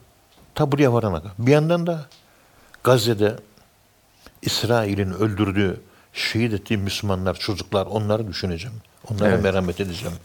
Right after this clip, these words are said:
Speaker 1: Suriye mültecileri için gönlüm yanacak. Arakan'da yedi bin Müslüman Hindular tarafından
Speaker 2: Evet.
Speaker 1: öldürüldüğünde üç gün uyuyamıyorsunuz.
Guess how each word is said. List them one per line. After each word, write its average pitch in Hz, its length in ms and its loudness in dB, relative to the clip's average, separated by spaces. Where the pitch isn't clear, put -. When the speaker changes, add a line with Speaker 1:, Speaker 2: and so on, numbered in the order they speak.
Speaker 1:
Suriye 139 400 0
mültecileri 101 720 0
için 95 440 -4
gönlüm 113 340 2
yanacak. 104 540 4
Arakan'da 120 760 4
yedi 120 240 2
bin 117 100 4
Müslüman 101 560 0
Hindular 107 460 4
tarafından 92 560 0
Speaker 2:
Evet. 107 120 6
Speaker 1:
öldürüldüğünde 95 760 2
üç - 160 0
gün 131 120 -2
uyuyamıyorsunuz. 101 920 -2